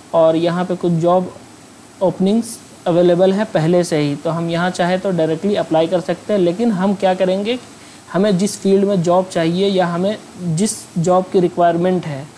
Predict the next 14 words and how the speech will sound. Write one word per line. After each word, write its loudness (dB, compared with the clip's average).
उसके -2
लिए 2
हम 0
खुद -4
से -2
इसके -2
अंदर 0
कुछ -4
customization -2
करेंगे। -4
तो -8
कहाँ -2
से -2
करेंगे, -4